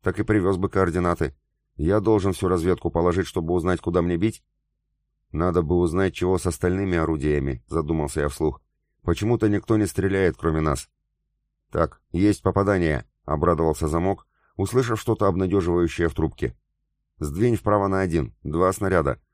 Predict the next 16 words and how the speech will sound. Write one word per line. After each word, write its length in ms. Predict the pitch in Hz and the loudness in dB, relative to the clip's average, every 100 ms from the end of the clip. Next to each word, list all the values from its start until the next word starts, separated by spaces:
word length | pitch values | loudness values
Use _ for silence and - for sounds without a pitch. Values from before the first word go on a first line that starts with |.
| _ _ | _ _
Потом 340 | 80 113 110 | -2 0 0
вновь 320 | 90 87 110 - | 0 0 0 0
столько 380 | - 107 104 | 0 0 2
же 120 | 90 92 | 0 -2
вправо 380 | - 95 98 | -2 0 0
и 180 | - 101 | -2 -2
повторить. 520 | 90 82 82 78 - _ _ _ _ | 0 0 0 -2 -4 _ _ _ _
Я 200 | - 87 | -2 0
пока 220 | 87 85 92 | 0 0 -2
старую 400 | - 95 95 92 | 0 0 2 0
линию 320 | 95 90 85 | 0 0 0
послушаю. 560 | 80 - 78 71 65 - _ _ - | -2 -2 -2 -2 -4 -8 _ _ -8
Вдруг 320 | 78 110 107 | 0 0 2
нас 140 | 104 | -2
командиры 460 | - 95 95 101 92 | -2 -2 0 0 0
ищут. 340 | 82 - 65 | -2 -6 -10